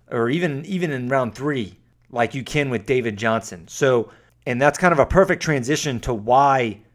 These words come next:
I have David Johnson so high at twenty-four. It's not like I feel great about taking David Johnson over all these really talented receivers, but the positional value of running back and the extensive depth at wide receiver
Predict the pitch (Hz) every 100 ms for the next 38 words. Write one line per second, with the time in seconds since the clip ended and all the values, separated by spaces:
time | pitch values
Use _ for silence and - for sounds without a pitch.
0 | _ - 123 117 143 143 120 127 113 123
1 | 123 123 120 - 127 104 131 127 117 110
2 | - 131 110 143 131 107 104 175 180 147
3 | 131 165 160 120 120 139 147 139 - _
4 | _ - 127 127 113 - 151 147 123 107
5 | - _ - 135 127 104 120 127 123 127
6 | 107 101 - _ - 139 147 139 131 131
7 | 123 107 117 143 151 135 - 135 131 131
8 | 110 - 139 123 104 - - - _ -
9 | 120 - 98 123 151 156 131 117 131 143
10 | 131 131 107 120 135 123 117 110 110 110
11 | - 160 131 120 98 131 123 120 113 117
12 | 107 - 135 120 110